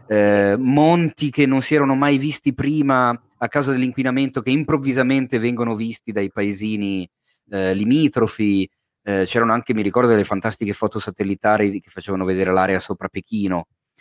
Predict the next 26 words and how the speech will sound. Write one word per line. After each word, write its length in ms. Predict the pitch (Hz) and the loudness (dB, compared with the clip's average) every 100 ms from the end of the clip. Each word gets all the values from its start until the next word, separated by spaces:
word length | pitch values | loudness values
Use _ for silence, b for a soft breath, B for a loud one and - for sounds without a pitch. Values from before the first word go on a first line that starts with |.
| _ | _
dell'anno 300 | 98 92 92 | -2 -2 -2
scorso, 400 | - 98 95 - | -4 -4 -4 -4
dopo 220 | 90 95 | -4 -2
due 100 | 92 | 0
mesi 240 | 95 95 95 | 0 0 0
di 80 | |
lockdown, 560 | 87 85 - 90 95 90 | -2 -2 -2 0 0 0
che 120 | - | -4
era 100 | 85 | -4
una 140 | 85 85 | -2 -2
roba 400 | 85 82 80 - _ _ _ _ _ | -2 0 0 -2 _ _ _ _ _
vergognosa. 600 | 90 85 90 90 101 98 | -12 -8 -6 -4 -2 -2
C'erano 240 | 82 82 82 | -6 -10 -6
gli 80 | |
abitanti 540 | 85 87 - 90 - 90 | -4 -4 -2 -4 -4 -10
del 120 | 82 | -6
luogo 260 | 87 90 87 | -4 -4 -6
che 120 | 85 | -16
dicevano: 340 | - 104 - 135 | -10 -10 -8 -6
"Non 120 | 135 | -2
avevo 200 | 110 104 | -2 0
mai 160 | 104 98 | 0 -2
visto 260 | 95 - | -4 -6
il 60 | 95 | -8
cielo 240 | - 90 | -4 -4
azzurro". 480 | 85 82 87 87 | -4 -6 -8 -8